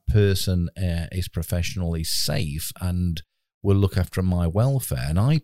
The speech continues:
place my life in their hands. And it's only the same when you, you have a driving instructor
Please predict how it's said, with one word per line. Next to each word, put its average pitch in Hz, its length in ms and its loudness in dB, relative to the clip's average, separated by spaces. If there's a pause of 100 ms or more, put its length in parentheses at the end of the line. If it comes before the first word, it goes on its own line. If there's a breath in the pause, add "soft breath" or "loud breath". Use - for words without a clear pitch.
place 127 420 -2
my 95 180 0
life 87 380 0
in 90 120 0
their 87 160 0
hands. 90 420 0
And 90 80 -2
it's - 160 -2
only 175 140 2
the 196 60 0
same 151 300 0
when 123 80 2
you, 104 160 4
you 85 140 0
have 87 100 0
a 76 60 -2
driving 104 400 0
instructor 90 600 -4